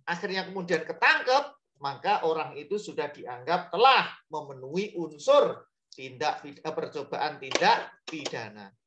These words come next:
Pahami? Dipahami, saudara ya? Oke. Lanjut. Seven Bergen. Ini nanti kalau saudara jadi pengacara, penting loh begini ini. Atau saudara jadi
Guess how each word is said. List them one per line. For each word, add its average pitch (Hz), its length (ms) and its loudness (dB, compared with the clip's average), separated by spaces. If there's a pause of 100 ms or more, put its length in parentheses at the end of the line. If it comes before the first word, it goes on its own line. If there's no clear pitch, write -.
(340)
Pahami? 202 480 4 (2250)
Dipahami, 170 400 2
saudara 190 320 -2
ya? 190 200 6 (680)
Oke. - 480 -10 (640)
Lanjut. 240 560 6 (420)
Seven 330 480 6
Bergen. 196 560 4 (720)
Ini 214 240 2
nanti 240 240 2
kalau 269 240 2
saudara 220 320 0
jadi 202 240 -4
pengacara, 214 720 4 (240)
penting 185 400 2
loh 143 80 2
begini 143 400 -12
ini. 135 200 -12 (360)
Atau 175 240 0
saudara 196 320 2
jadi 196 240 2